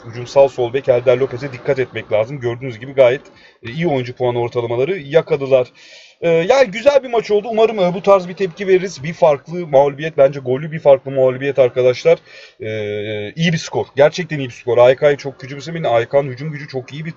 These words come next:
takım. E, Trabzonspor'un da özellikle merkez orta sahasında,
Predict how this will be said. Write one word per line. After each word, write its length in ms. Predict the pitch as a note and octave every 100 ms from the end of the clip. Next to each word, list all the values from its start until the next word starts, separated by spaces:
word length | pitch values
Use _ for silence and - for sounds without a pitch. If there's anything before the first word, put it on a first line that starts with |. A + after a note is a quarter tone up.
| _
takım. 320 | D3 C#3+ D#3+ D#3+ - _
E, 80 | B2
Trabzonspor'un 680 | - C3+ C#3+ D3+ C3 B2+ A#2+
da 40 |
özellikle 360 | A#2+ C3 C#3+ B2+
merkez 340 | A#2+ A#2 C3+
orta 240 | C3 B2+ D#3
sahasında, 540 | - A#2+ - B2 D3+